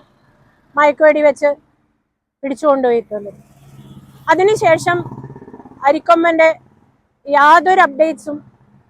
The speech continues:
നമുക്ക് ലഭ്യമായിട്ടില്ല. അവൻ ജീവനോടെ ഉണ്ടോ, ആം, ആരോഗ്യവാനാ-, ആരോഗ്യവാനായിട്ടുണ്ടോ ഒന്നും നമുക്കറിയില്ല.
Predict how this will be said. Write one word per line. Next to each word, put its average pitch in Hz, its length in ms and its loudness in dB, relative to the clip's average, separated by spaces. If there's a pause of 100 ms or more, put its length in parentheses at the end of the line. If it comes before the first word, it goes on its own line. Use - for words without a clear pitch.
(160)
നമുക്ക് 285 280 -2
ലഭ്യമായിട്ടില്ല. 247 800 -6 (420)
അവൻ 277 240 0
ജീവനോടെ 277 480 0
ഉണ്ടോ, 247 380 -4 (1000)
ആം, 233 460 -4 (240)
ആരോഗ്യവാനാ-, 262 1000 0
ആരോഗ്യവാനായിട്ടുണ്ടോ 285 1000 0
ഒന്നും 330 300 2
നമുക്കറിയില്ല. 269 600 0